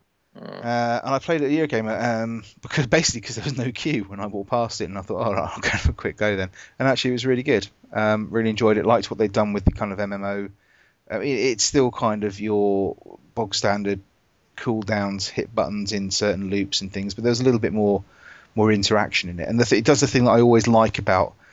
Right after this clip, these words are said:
Speaker 2: um, Elder Scrolls games, where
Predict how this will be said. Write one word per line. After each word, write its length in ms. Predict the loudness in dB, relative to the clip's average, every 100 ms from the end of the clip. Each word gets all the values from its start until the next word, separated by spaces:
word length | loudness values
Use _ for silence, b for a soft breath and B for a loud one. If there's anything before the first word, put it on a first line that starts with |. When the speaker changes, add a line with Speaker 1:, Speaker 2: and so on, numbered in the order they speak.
| b b b b b _ -4
Speaker 2:
um, 460 | 0 0 0 -4 -6 2
Elder 200 | 2 2
Scrolls 360 | 0 -2 -2
games, 280 | -2 -4 -2
where 380 | 0 2 0